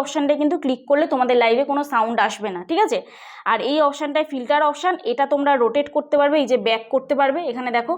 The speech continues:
already আমার ভিডিও শ্যুট হচ্ছে, তো ব্যাক করতে পারবে। এরপরে কি আছে? এরপরে এইখানে মেন একটা অপশন আছে, তোমরা লাইভ থেকে কমেন্ট দেখতে পাও না, বলে যে কমেন্ট শো হয় না, কেউ কমেন্ট করলে কমেন্ট দেখতে পাওয়া যায় না। তো তোমরা এই আইকনটায় ক্লিক করবে। এই আইকনটায় ক্লিক করার পরে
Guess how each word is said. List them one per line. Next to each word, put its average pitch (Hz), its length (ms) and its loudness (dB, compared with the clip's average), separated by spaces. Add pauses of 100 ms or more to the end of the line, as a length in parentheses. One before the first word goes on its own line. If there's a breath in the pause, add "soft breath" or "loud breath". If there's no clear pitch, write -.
(380 loud breath)
already 233 340 4
আমার 240 200 0
ভিডিও 233 280 -2
শ্যুট 247 220 0
হচ্ছে, 247 180 0 (120)
তো 262 120 2
ব্যাক 220 160 2 (100)
করতে 269 280 2
পারবে। 269 220 2 (1040 soft breath)
এরপরে 311 380 2
কি 320 60 2 (120)
আছে? 359 140 0 (180)
এরপরে 311 300 0 (180)
এইখানে 349 320 2 (120)
মেন 311 240 2
একটা 320 220 -2
অপশন 320 300 -6
আছে, 349 180 -6
তোমরা 311 240 -2
লাইভ - 220 0
থেকে 285 120 -4 (120)
কমেন্ট 285 340 2
দেখতে 233 220 -4
পাও 185 140 -4
না, 196 120 -6
বলে 240 160 2
যে 349 60 -2 (100)
কমেন্ট 294 360 2
শো 330 160 2
হয় 311 180 2
না, 370 120 2
কেউ 302 100 0 (100)
কমেন্ট 269 300 2
করলে 311 140 2 (100)
কমেন্ট 302 300 4
দেখতে 277 240 -6
পাওয়া 214 200 0
যায় 220 120 -6
না। 208 120 -8
তো 254 120 0
তোমরা 285 160 2 (180)
এই 302 80 4 (100)
আইকনটায় 285 460 -2
ক্লিক 320 240 -2
করবে। 190 200 -6 (560 soft breath)
এই 320 60 4 (100)
আইকনটায় 320 480 0
ক্লিক 302 180 -4 (100)
করার 294 220 4 (100)
পরে 240 180 2